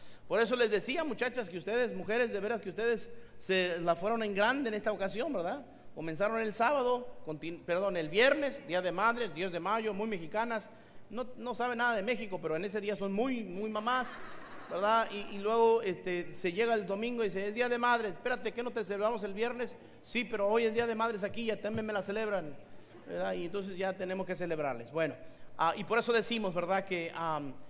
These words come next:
que, eh, este, este, se fueron, se fueron en grande y, y Dios me las bendiga mucho.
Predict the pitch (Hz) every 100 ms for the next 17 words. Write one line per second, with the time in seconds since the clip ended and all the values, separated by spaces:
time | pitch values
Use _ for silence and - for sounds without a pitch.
0 | - - 165 160 156 165 156 151 151 135
1 | - 147 - 156 - 151 151 160 190 202
2 | 190 196 156 180 190 170 180 196 185 160
3 | 160 160 156 156 202 311 262 214 185 180
4 | 196 196 202 202 208